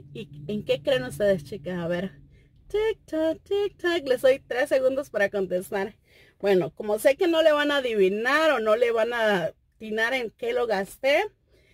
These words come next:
desde que yo inicié YouTube, dije, el primer cheque o pago o como sea que reciba, pero que sea dinerito,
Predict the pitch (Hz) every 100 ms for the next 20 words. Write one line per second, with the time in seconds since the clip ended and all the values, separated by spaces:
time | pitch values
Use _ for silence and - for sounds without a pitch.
0 | _ _ _ - 226 311 320 359 330 269
1 | 311 311 - 262 269 277 302 320 320 202
2 | 226 269 - - 254 339 320 320 330 381
3 | _ - 381 392 - 415 415 359 240 -
4 | - 302 339 349 339 330 226 220 - 302
5 | 294 311 262 226 - 294 302 247 202 -
6 | - 262 269 269 240 196 196 285 -